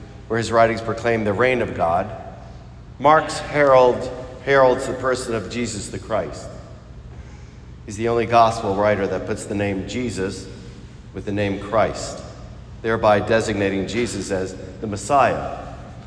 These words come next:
the Son of God from the outset. Mark was the first of the Gospels penned and is by far the shortest.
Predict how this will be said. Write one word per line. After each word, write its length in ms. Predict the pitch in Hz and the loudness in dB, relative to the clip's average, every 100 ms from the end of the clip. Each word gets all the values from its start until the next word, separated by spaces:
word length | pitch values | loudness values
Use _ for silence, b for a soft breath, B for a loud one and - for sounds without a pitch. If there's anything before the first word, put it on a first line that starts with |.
| B - | B -10
the 60 | 95 | -6
Son 260 | - 113 | 0 0
of 140 | 101 95 | 0 2
God 380 | 107 104 98 - | 6 6 6 2
from 100 | 92 | -2
the 140 | 92 | 0
outset. 480 | 101 101 - 82 73 - - - - - - - - - - - - B B B | 0 -2 -4 -6 -6 -10 -14 -16 -16 -16 -18 -18 -18 -18 -18 -18 -18 B B B
Mark 260 | 107 107 - | 4 4 4
was 200 | 98 - | -4 -2
the 240 | 98 92 | 0 0
first 440 | 87 - 147 147 - | -2 2 4 4 0
of 60 | |
the 80 | 110 | -4
Gospels 520 | 101 104 101 - 92 - | 2 2 2 -2 -8 -6
penned 420 | 131 123 90 - - B B B - - | -2 -2 -2 -6 -12 B B B -14 -8
and 100 | 101 | -6
is 80 | 90 | 0
by 180 | 104 | 0
far 260 | - 107 95 | 2 0 0
the 120 | 90 | -2
shortest. 720 | - 131 123 87 78 - - | -6 -4 -2 -4 -8 -12 -14